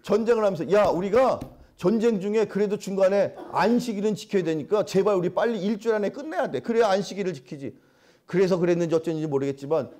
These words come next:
육 일 만에 끝났어요. 그건 제 해석이고요.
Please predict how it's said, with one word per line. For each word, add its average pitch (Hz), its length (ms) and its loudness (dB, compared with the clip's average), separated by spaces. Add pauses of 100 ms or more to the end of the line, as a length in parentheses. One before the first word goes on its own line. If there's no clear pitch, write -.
육 175 160 -2
일 233 100 2
만에 202 240 4
끝났어요. 202 580 -4 (2250)
그건 156 140 -6
제 151 140 -2
해석이고요. 160 720 -4